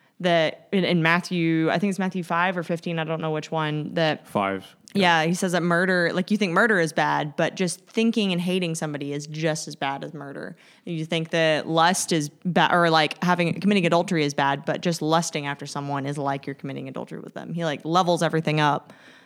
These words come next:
Speaker 1: in intensity, I think. So do you all think that he's saying that having a casual thought about those things is sin? Or, like, and I know that we already established that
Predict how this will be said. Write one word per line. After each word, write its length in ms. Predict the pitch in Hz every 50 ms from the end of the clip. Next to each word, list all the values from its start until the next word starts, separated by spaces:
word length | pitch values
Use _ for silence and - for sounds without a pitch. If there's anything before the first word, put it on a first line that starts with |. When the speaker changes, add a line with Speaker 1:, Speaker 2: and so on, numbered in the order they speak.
| _ _
Speaker 1:
in 360 | - 170 165 160 151 147 143 -
intensity, 680 | - 165 160 160 180 185 160 160 - 143 143 135 139 131
I 60 | 139 156
think. 420 | - - 135 - 135 - - - _ _ _ _ _ _ _ _ _ _ _
So 580 | - - 196 180 170 165 165 160 160 156 151 - _ _ _ _ _ _ _ _ _ _ _ _ _ _ _ -
do 80 | 196
you 80 | 175 175
all 160 | 170 170 175
think 340 | 175 - 185 180 180 170 -
that 160 | 180 170 -
he's 340 | - - - 190 180 180 165
saying 720 | - - 180 165 160 160 160 156 147 147 147 147 147 156 - _ _ _ _ _ _ _ _ _ _ _ _ _ _ _ _ _ _ -
that 380 | - 165 190 175 151 131 - - -
having 480 | - - - 175 170 170 165 170 165
a 80 | 151 143
casual 600 | - - - - 170 165 175 175 - 196 196 202 208
thought 460 | - - 233 214 220 240 254 - - -
about 300 | 208 185 240 233 233 233
those 220 | 254 262 269 247
things 400 | - - 254 254 269 285 294 285 -
is 140 | - 262 247
sin? 460 | - - - 269 277 302 339 359 349 -
Or, 220 | - - 180 175 -
like, 260 | - 175 170 - - -
and 140 | 190 196 196
I 60 | 196
know 140 | 202 214 226
that 140 | 226 233 180
we 120 | 202 190
already 200 | 190 185 185 180
established 600 | 180 175 - 170 165 165 175 175 180 170 - -
that 300 | 175 156 151 143 - -